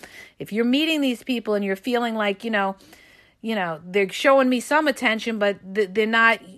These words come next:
they're not giving me a lot of attention, then they're, it, you gotta put them in the friend zone, okay? Because they're not somebody that's really, you know, sold on you. And that could be for a lot of different reasons. They might just be a flake that's all over the place.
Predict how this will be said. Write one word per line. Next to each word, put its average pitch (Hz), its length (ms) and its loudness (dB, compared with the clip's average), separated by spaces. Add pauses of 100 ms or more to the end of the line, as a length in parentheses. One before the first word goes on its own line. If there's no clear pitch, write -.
(360)
they're 220 120 2
not 226 280 2
giving 240 240 0
me 226 100 0
a 196 80 4
lot 233 260 6
of 240 120 2
attention, 180 760 -4 (400)
then 214 480 2
they're, 202 380 4 (240)
it, - 200 -6 (280)
you 190 100 -6
gotta 220 160 6
put 269 160 0
them 233 140 0
in 220 80 0
the 180 60 0
friend 208 380 0
zone, 151 420 -2
okay? 180 580 0 (220)
Because 208 280 -2
they're 226 160 4
not 240 320 4
somebody 226 580 2
that's 190 280 0
really, 208 560 2 (280)
you 208 120 -2
know, 175 220 0
sold 214 520 2
on 165 260 0
you. 139 360 -8 (320)
And 180 340 -4
that 226 200 4
could 220 120 -2
be 226 140 -2
for 214 160 0
a 196 40 6
lot 196 260 6
of 202 60 2
different 190 360 -4
reasons. 180 580 -4
They 185 140 2
might 196 240 0
just 190 180 -6
be 196 140 -2
a 165 80 2
flake 196 520 0
that's 170 240 -2
all 180 220 6
over 175 220 4
the 165 100 -2
place. 165 540 -4